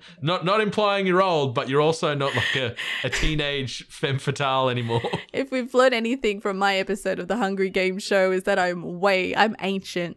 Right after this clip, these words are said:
Speaker 2: in comparison to the age <laughs> requirement for that
Speaker 1: Yeah.
Speaker 2: game. So,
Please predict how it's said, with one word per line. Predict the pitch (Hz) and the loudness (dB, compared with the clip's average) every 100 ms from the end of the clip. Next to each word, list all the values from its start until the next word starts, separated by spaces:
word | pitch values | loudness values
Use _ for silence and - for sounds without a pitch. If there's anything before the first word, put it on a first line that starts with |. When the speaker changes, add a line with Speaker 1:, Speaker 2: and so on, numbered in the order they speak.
| _ | _
Speaker 2:
in | 190 | -6
comparison | 185 185 180 175 180 180 180 | -6 -2 -2 -2 -4 -4 -4
to | 202 | -4
the | 185 180 175 | -4 -4 -2
age | 175 175 | -2 -4
<laughs> | - | -6
requirement | - 254 226 196 214 220 | 0 0 0 -2 -2 -2
for | 214 | -2
that | 214 196 | -4 -4
Speaker 1:
Yeah. | 185 - 190 | -4 -6 -6
Speaker 2:
game. | 240 - | -10 -10
So, | - 170 196 | -8 -6 -8